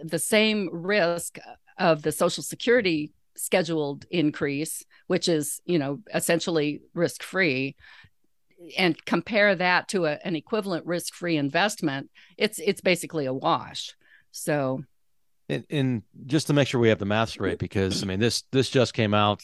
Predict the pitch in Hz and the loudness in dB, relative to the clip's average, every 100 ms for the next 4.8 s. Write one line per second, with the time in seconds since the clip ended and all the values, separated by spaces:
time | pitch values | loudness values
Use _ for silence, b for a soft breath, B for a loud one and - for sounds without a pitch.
0 | - 104 98 98 87 107 107 104 95 92 | -12 -10 -6 -4 0 2 4 2 0 -4
1 | 98 95 92 - 107 95 101 95 120 113 | -4 -2 -4 -2 -2 -2 -2 0 4 6
2 | 107 104 101 107 98 - 90 - B B | 4 4 4 2 -2 -2 -6 -8 B B
3 | B B B _ _ - 110 107 123 117 | B B B _ _ 0 4 6 8 8
4 | 117 - 101 - - - 110 | 6 2 0 -2 -10 -6 -4